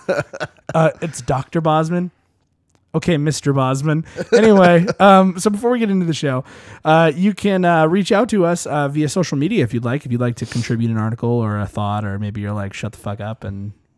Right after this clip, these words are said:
Speaker 2: whatever. Maybe not. I don't know. We love all of you.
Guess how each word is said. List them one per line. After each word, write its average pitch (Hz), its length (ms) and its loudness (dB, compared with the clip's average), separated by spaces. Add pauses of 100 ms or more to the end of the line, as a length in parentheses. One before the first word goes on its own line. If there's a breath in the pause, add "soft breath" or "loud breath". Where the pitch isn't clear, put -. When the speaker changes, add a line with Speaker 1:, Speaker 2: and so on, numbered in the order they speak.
(320)
Speaker 2:
whatever. 104 420 -8 (460)
Maybe 123 180 -2
not. 87 280 -10 (140)
I 170 80 0
don't 123 120 0
know. 104 200 -8 (120)
We 262 100 4
love 196 220 4
all 113 180 -2
of 107 100 -6
you. 107 160 -6